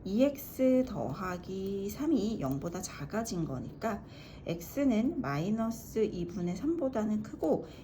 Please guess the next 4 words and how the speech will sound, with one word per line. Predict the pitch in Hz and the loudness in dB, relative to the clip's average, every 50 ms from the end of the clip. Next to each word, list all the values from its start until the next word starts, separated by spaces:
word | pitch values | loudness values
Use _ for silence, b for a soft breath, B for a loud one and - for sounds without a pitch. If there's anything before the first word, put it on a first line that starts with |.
| B | B
이보다는 | - 180 202 208 254 277 285 - 254 214 185 160 165 202 | -4 -2 0 2 2 2 4 4 2 2 2 2 0 -2
작은 | - - - - 143 151 - 220 226 254 | -4 -8 -8 -6 -6 -4 0 2 4 4
상태가 | 277 320 302 - - 277 214 - - - | 4 4 2 0 -2 -4 -4 -4 -6 -8
됐습니다. | - - - - - 226 247 233 170 - - - | -8 -10 -12 -10 -6 -2 0 0 0 -2 -4 -6